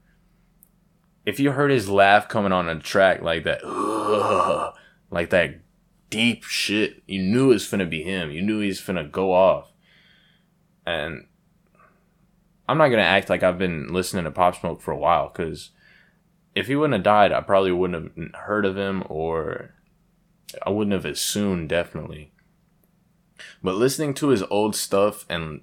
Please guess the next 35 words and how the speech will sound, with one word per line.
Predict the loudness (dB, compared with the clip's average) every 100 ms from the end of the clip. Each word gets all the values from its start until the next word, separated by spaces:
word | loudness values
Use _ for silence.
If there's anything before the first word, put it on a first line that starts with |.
| -10
to | -4
this | -4 0
new | -2
stuff, | 0 -2 -2
there's | 0 0
a | 0
clear | -4 -2 4 4
difference. | 4 2 0 0 -6 -6 -10 -6
I | -2
mean, | -2 -2
right, | 4 4 4 -4 _ -20 -12
this | -4 -4 -4 -6
new | -2 0 0
shit | 0 0 0
is | 0 -4
just, | -2 -2 -2 -6 _ _ _ _ -6
like, | -6 -6
mainstream | -4 -2 0 -2 -4 -2 0 0
hip-hop, | 0 0 2 2 0
cut | 0 0 0
and | -2
dry. | 2 2 2 -6 _ -20 -20 -20 _ _ _ _ _ _ _ _ _ _ -8
I | -4
mean, | -2 -4 -8 -8
and | -2 4
that's | 4 4
the | -2
decent | -2 -2 -2 0 0 -4 -6
shit | -8 -4 -6 -6
that | -8
you | -8
can, | -6 -8 -8
like, | -10 -8
stomach | -6 -2 -2 -4 -8
through. | -14 -16